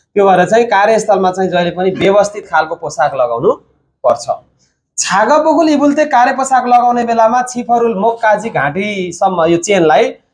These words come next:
चेनलाई भनेपछि जहिले पनि चेनलाई फेरि माथि घाँटीमा भनेको छ, नेरिँदा आए पनि मिलेन के।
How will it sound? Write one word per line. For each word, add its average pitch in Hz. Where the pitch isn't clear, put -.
चेनलाई 285
भनेपछि 190
जहिले 240
पनि 247
चेनलाई 311
फेरि 294
माथि 269
घाँटीमा 254
भनेको 233
छ, 220
नेरिँदा 302
आए 269
पनि 285
मिलेन 233
के। 180